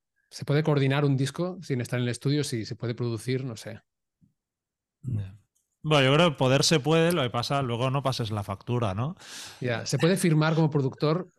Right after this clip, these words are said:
Speaker 1: Sí,
Speaker 2: Claro.
Speaker 1: se ve que sí. <laughs> Pero claro, es que lo que decíais de Slipknot, creo que el cantante decía que,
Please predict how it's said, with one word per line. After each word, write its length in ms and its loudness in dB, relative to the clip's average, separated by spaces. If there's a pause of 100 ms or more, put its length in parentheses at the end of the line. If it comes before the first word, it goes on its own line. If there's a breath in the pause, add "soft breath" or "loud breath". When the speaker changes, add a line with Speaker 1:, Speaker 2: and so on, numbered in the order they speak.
(100)
Speaker 1:
Sí, 140 -6
Speaker 2:
Claro. 200 4
Speaker 1:
se 60 0
ve 80 -2
que 80 -6
sí. 200 -6 (120)
<laughs> 500 -2 (340 loud breath)
Pero 140 0
claro, 180 4
es 100 0
que 80 2
lo 80 0
que 60 0
decíais 300 2
de 140 4
Slipknot, 460 0 (440)
creo 180 -2
que 60 0
el 60 0
cantante 420 -2
decía 400 -4
que, 760 -8